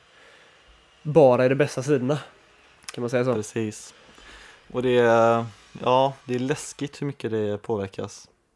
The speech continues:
Speaker 2: Alla ska se ut på ett visst sätt. Typ de normerna, det är det som är det svåraste,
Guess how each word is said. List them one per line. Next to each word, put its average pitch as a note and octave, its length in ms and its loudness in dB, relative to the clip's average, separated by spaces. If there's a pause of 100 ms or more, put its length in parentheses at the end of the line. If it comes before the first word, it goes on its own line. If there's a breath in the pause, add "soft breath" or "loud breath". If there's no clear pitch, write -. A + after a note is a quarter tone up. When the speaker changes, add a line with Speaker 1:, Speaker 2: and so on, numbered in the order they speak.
(400)
Speaker 2:
Alla A#2+ 280 2
ska A#2 160 -6
se - 180 -8
ut A#2+ 200 -6
på - 80 -6
ett - 200 -10
visst - 280 -12
sätt. - 180 -10 (180)
Typ A#2+ 160 -10
de A#2+ 240 -4
normerna, A2 440 -4
det B2 80 -4
är A#2+ 40 -2
det B2+ 260 -4
som C3+ 160 -8
är A2 280 -6 (600 soft breath)
det A#2 340 -6
svåraste, A2 600 -4